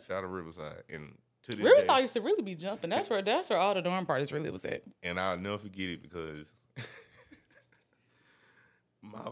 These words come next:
Speaker 1: my, we had a white roommate my freshman year,
Speaker 2: Mm-hmm.
Speaker 1: and he was one of them frat boys. This man stole a public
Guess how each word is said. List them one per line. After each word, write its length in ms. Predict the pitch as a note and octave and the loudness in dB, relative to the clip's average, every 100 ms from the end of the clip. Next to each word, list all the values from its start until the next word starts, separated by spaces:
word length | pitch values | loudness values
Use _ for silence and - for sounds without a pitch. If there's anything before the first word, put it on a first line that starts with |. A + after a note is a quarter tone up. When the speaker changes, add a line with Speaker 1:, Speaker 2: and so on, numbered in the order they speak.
| A#2 | -14
Speaker 1:
my, 320 | - G#2 G#2+ G2+ | -16 -6 -2 -2
we 160 | A#2+ | -2
had 140 | C3+ F#2 | -2 -2
a 40 | |
white 240 | F2+ G#2+ F2 | -2 -2 -2
roommate 380 | G#2 G#2+ E2 C2 | -4 -6 -8 -8
my 160 | D#2 | -10
freshman 420 | - G#2 G#2+ E2+ | -10 -10 -10 -12
year, 140 | C#2+ D2 - F#3+ | -20 -20 -20 -18
Speaker 2:
Mm-hmm. 380 | F#3 D3+ D3+ G3+ | -16 -16 -20 -20
Speaker 1:
and 80 | F2+ | -18
he 100 | G2 | -18
was 140 | D#2 | -14
one 140 | D#2 | -12
of 40 | C#2 | -10
them 80 | C#2+ | -12
frat 320 | C#2+ C#2 - | -12 -12 -14
boys. 300 | A#1+ C2+ - _ _ _ _ _ _ _ _ _ _ | -20 -20 -20 _ _ _ _ _ _ _ _ _ _
This 160 | C3+ B2 | -14 -8
man 380 | A#2 G#2+ G2 F2+ | -6 -4 -6 -8
stole 420 | - A2 G2+ F#2+ | -8 -6 -4 -6
a 160 | - - | -12 -12
public 320 | G#2+ F#2+ | -12 -12